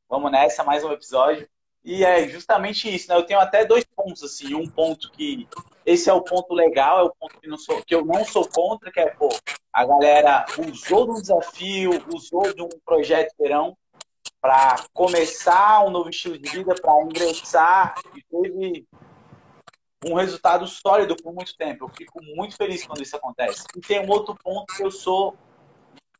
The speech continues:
negativo, que eu não concordo com isso. Qual é o ponto que eu não concordo? É aquela galera que faz uma estratégia extrema, sempre só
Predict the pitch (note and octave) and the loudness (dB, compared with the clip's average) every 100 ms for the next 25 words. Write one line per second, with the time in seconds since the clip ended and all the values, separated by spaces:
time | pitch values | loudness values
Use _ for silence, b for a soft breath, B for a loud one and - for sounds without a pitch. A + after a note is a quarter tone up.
0 | - - D3 F3 F#3+ F3 - F3 C3+ B2 | -20 -12 -4 0 2 2 -2 -8 -8 -4
1 | D3+ D3 E3 F#3 G3 F#3 - D#3 D3+ D3 | -2 -2 -2 -4 -6 -4 0 2 2 0
2 | - - - - - G#3+ G3 E3+ E3+ D#3 | -10 -14 -16 -8 0 4 4 2 -2 -10
3 | - D3 C#3+ C#3 - B2+ G#2 - _ _ | -10 -10 -10 -14 -2 0 0 -4 _ _
4 | _ - C3 D3 D3 C#3+ D3+ D3+ D3 D3 | _ -2 4 6 4 2 0 4 4 4
5 | C#3 C#3+ - - D#3+ E3 E3 D#3 D#3 D3 | 0 -6 -12 0 2 2 -2 -6 -4 0
6 | D3 C#3+ D3+ - - F#3+ G#3+ A3 G#3+ G#3 | 0 -2 -6 -12 -6 -4 0 0 0 -4
7 | _ _ _ - - A3 A#3+ A#3 G3 D3 | _ _ _ -10 0 2 2 0 0 0
8 | - - F#3+ | -2 -4 -2